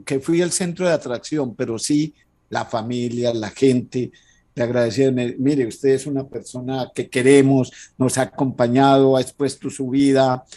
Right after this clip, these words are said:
la dea lo ha seguido, lo ha seguido los organismos de seguridad, y usted siempre ha estado", porque yo llegaba a Cali, y ahí mismo los noticieros, "Está en Cali el abogado de Pacho Herrera", y cuando iba a tomar un avión, siempre me seguían los de la dea.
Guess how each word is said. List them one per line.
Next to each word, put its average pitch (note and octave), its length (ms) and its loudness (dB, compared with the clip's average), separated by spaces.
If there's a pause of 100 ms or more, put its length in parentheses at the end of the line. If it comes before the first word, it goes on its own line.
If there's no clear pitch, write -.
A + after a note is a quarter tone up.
(340)
la C#3 220 0
dea C#3 240 2
lo C#3 160 0
ha B2 60 -4
seguido, C#3+ 600 0
lo C3+ 140 -4
ha C3+ 40 -6
seguido C#3 420 -8
los B2+ 160 -6
organismos C3+ 540 0
de C3 140 0
seguridad, C#3 580 -2 (380)
y D3 80 0
usted D#3+ 500 0
siempre E3+ 640 -4
ha - 60 -20
estado", E3+ 200 0
porque C3 180 -2
yo D#3 120 0
llegaba F#3+ 380 4
a F#3+ 100 -4
Cali, F#3+ 440 0 (460)
y C3+ 60 -2
ahí C#3+ 80 0
mismo D#3+ 320 -4
los C#3 240 -2
noticieros, B2+ 560 -6 (240)
"Está - 180 0
en E3 100 2
Cali F3+ 240 6
el E3+ 100 6
abogado D3 340 6
de D3 80 2
Pacho C#3+ 320 -2
Herrera", C3 320 -2 (420)
y B2 60 -12
cuando C#3 320 0
iba E3+ 100 4
a F3 80 0
tomar D3 260 -2
un E3 140 -4
avión, D#3+ 340 -2
siempre F3 640 -2
me C#3 160 -4
seguían C3+ 400 -4
los B2+ 100 -4
de A2+ 100 -4
la G#2 120 -4
dea. G2+ 300 -6